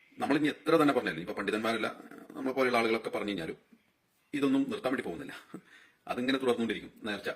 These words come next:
പ്രേമികള്, ഉം, പൂരം പ്രേമികള്, ആന പ്രേമികള്, ഇങ്ങനെ തുടങ്ങിയിട്ട് വിവിധങ്ങളായ ഒരുപാട് മനുഷ്യരുണ്ട്. അപ്പൊ അതിന്റെ ഒരു ഏറ്റവും വലിയ ഒരു വീഡിയോ ആണ് നമ്മളാ കണ്ടത്. ഇവിടെ ഞാൻ പറയാൻ ഉദ്ദേശിച്ചത്, ഇതൊക്കെ എത്ര പറഞ്ഞാലും നിർത്തൂല എന്ന് പറഞ്ഞ സ്ഥിതിക്ക് ഇതെന്തായാലും കൊണ്ടു നടക്കുമല്ലോ. അപ്പൊ ഒരു അകലം പാലിക്കുക.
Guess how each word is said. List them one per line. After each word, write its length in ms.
പ്രേമികള്, 360
ഉം, 100
പൂരം 300
പ്രേമികള്, 400
ആന 180
പ്രേമികള്, 340
ഇങ്ങനെ 260
തുടങ്ങിയിട്ട് 300
വിവിധങ്ങളായ 480
ഒരുപാട് 300
മനുഷ്യരുണ്ട്. 340
അപ്പൊ 160
അതിന്റെ 260
ഒരു 120
ഏറ്റവും 240
വലിയ 220
ഒരു 60
വീഡിയോ 200
ആണ് 120
നമ്മളാ 220
കണ്ടത്. 200
ഇവിടെ 200
ഞാൻ 120
പറയാൻ 240
ഉദ്ദേശിച്ചത്, 380
ഇതൊക്കെ 280
എത്ര 200
പറഞ്ഞാലും 300
നിർത്തൂല 280
എന്ന് 120
പറഞ്ഞ 200
സ്ഥിതിക്ക് 280
ഇതെന്തായാലും 320
കൊണ്ടു 120
നടക്കുമല്ലോ. 260
അപ്പൊ 160
ഒരു 140
അകലം 340
പാലിക്കുക. 340